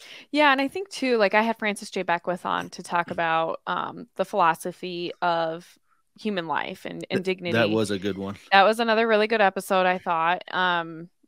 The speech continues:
Speaker 1: I'm biased maybe, but, uh, but it, he, what I really wanted to do is I felt like a lot of female podcasts were, they just weren't my cup of tea. I couldn't relate to a lot of them. They were kinda lacking intellectually,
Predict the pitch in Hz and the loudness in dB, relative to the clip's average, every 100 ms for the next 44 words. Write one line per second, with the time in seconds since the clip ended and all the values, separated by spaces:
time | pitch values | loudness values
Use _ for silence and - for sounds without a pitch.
0 | - 180 160 151 160 - 185 175 180 190 | -8 -6 -4 -4 -6 -8 -6 -4 -4 2
1 | 202 196 - 233 294 302 254 269 220 320 | 4 4 2 6 6 4 -2 -6 0 2
2 | 359 262 240 269 247 233 262 269 202 208 | 2 2 2 2 2 2 0 -4 -2 -2
3 | 202 202 202 214 233 - 294 247 208 196 | -2 0 -2 0 -2 -2 -4 0 4 4
4 | 208 - 196 190 185 185 180 - 185 180 | 0 -8 -4 -4 0 0 0 0 2 2
5 | 180 - 165 160 170 _ _ _ _ _ | 0 -8 -4 -2 -4 _ _ _ _ _
6 | 175 _ _ _ - 240 311 330 247 254 | -20 _ _ _ -6 -4 -4 -4 -2 -2
7 | 226 190 180 - 147 80 - _ - - | -2 -4 -6 -8 -12 -14 -18 _ 0 2
8 | 277 285 269 226 208 214 - 240 214 196 | 0 -2 0 2 2 0 -6 -2 4 6
9 | 196 196 196 196 180 180 208 196 180 175 | 6 4 -2 -2 -2 -2 -4 -4 2 4
10 | 180 - 190 185 185 185 170 - - 190 | 4 0 -8 -8 -6 -2 -2 -2 -4 0
11 | 196 196 196 | 0 -2 -4